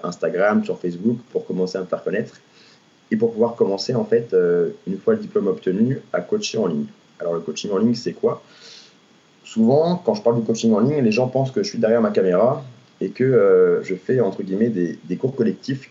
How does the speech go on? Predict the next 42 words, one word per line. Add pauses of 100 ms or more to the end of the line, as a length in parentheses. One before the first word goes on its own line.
avec
eux. (560)
Mais
le
coaching
en
ligne,
ce
n'est
pas
du
tout
ça.
C'est (180)
tout
simplement, (100)
euh,
le
fait
de
programmer, (580)
que
ce
soit
sur
la
partie
sportive (160)
ou
alimentaire, (840)
euh, (160)
à
l'avance, (120)
le
programme
de
son
athlète (340)
pour
qu'il
puisse
progresser